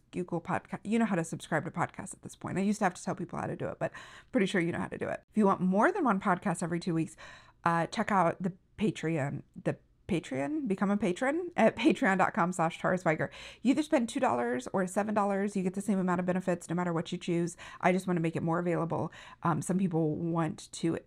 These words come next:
uh, like, support me more and they can afford to, and some people just have the two dollars a month and they should still all get all the same benefits. So what you get over there is you will get a bonus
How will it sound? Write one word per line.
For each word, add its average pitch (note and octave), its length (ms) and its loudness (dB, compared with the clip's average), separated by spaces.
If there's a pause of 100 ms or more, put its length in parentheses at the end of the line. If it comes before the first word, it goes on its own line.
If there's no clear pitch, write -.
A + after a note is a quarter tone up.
(100)
uh, C#3+ 340 -2 (300)
like, - 180 -4
support - 340 -4
me E3+ 300 0 (320)
more D#4+ 320 4 (260)
and F3+ 160 4
they E3+ 80 4
can E3+ 120 0
afford A3+ 260 2
to, B3 220 2
and F3+ 320 4
some F3 180 2
people E3+ 380 0
just D#3+ 180 -8
have D#3 160 -6
the D3+ 60 -2
two C#3+ 120 -8
dollars C#3 360 -4
a - 20 -4
month G3+ 320 2
and D#3 160 -2
they E3 80 0
should D#3+ 320 -4
still E3 400 0
all D#3+ 260 2
get D3+ 160 -2
all C#3 120 0
the D#3 100 -4
same C#3+ 200 -4
benefits. - 480 -4 (280)
So F#3 220 4
what F3+ 180 2
you - 60 -12
get A3 100 4
over G3+ 160 2
there F3+ 180 4
is F3 160 0
you F#3 100 2
will E3+ 60 0
get E3+ 160 0
a C3 40 0
bonus F3+ 560 0